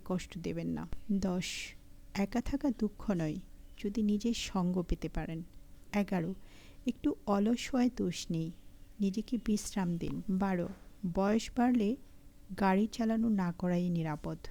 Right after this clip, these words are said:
প্রয়োজনে ছেলে মেয়ে বা ড্রাইভারকে বলুন। তেরো,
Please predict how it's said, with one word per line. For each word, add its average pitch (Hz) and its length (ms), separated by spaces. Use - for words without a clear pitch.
প্রয়োজনে 202 460
ছেলে 185 360
মেয়ে 196 220
বা 202 180
ড্রাইভারকে 165 640
বলুন। 165 340
তেরো, 175 320